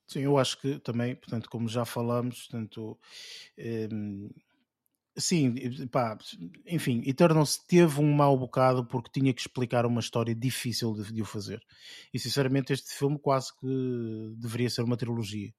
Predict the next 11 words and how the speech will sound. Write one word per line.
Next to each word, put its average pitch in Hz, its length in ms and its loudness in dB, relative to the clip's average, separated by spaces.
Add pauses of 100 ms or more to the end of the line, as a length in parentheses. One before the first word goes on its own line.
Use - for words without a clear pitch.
(140)
na 117 100 -2
minha 113 160 2
opinião. 107 420 -4 (300)
Devia 120 120 -4
ser 120 140 0
muito 127 400 0
mais 117 220 -2
longo, 117 480 2
muito 123 280 4
mais 123 180 0
explicado. 113 840 -2